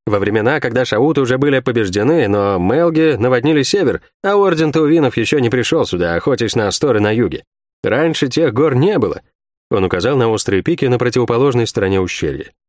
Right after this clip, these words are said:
Они появились только после катаклизма, и крепость тянулась по старому хребту, полностью защищая южный рубеж от мелгов. Во время войны гнева здесь располагались силы Кама, одного из учеников Скованного.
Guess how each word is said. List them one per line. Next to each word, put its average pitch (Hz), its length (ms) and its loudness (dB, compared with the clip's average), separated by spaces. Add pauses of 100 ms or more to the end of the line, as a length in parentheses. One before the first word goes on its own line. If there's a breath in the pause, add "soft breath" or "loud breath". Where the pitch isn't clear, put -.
(300)
Они 185 220 0
появились 190 420 0
только 165 240 0
после 156 340 0
катаклизма, 131 580 -2 (320)
и 95 160 -2
крепость 160 440 0
тянулась 156 400 2
по 135 140 0
старому 165 360 0
хребту, 143 540 0 (160)
полностью 180 480 2
защищая 131 460 0
южный 123 320 0
рубеж 117 280 0
от 98 120 -2
мелгов. 90 420 -4 (520)
Во 90 100 -2
время 120 260 2
войны 120 280 2
гнева 131 400 0
здесь 131 260 0
располагались 143 540 0
силы 160 320 0
Кама, 147 380 -4 (300)
одного 196 360 2
из 180 80 2
учеников 180 440 0
Скованного. 90 520 -2